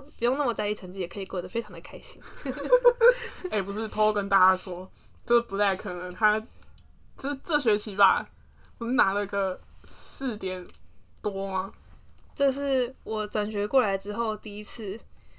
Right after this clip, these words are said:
Speaker 1: 拿到那么好的成绩，<laughs> 是因为没有修太多课的关系。
Speaker 2: 哎，但很，但很厉害，我目前都没有拿过四开头，哎。
Speaker 1: 没有，那个不重要，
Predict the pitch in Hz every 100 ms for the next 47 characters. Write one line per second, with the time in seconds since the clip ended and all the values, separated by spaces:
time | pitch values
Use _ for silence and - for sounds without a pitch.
0 | - - - 208 202 233 240 240 262 262
1 | 247 - 254 214 247 - 214 330 359 392
2 | 415 - - 508 494 - - 349 330 320
3 | 285 254 214 220 226 220 196 - 202 185
4 | 180 185 - - 214 294 247 - 269 214
5 | 196 202 185 190 220 247 196 202 185 175
6 | 175 185 - 185 - 202 - 294 - -
7 | - - - - - 202 175 202 202 185
8 | 196 - - - - 202 202 196